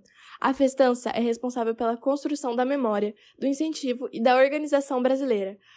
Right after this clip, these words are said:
assim como a Ruve Podcasts foi para mim.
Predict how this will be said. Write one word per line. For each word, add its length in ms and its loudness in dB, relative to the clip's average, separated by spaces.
assim 400 -2
como 180 -2
a 40 0
Ruve 260 -2
Podcasts 600 -6
foi 160 4
para 240 0
mim. 260 -4